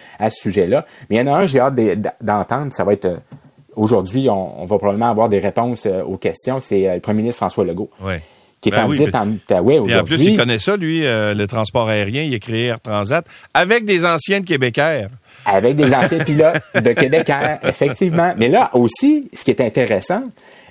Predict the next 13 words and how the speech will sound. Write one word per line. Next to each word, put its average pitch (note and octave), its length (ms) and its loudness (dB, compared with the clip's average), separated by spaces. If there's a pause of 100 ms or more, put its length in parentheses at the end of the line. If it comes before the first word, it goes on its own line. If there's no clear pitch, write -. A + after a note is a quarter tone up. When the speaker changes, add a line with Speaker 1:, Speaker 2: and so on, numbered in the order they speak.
Speaker 1:
et G#2 160 2
là, C3+ 220 4
j'ai, F#2+ 220 -6
j'ai G2 140 0
retrouvé B2 280 -2
une D3 80 -2
petite - 240 -12
perle, D#3+ 440 0
lorsque D#3 520 0
François B2+ 400 -2
Legault A2+ 400 0
avait G#2+ 320 0
réagi, A2 760 0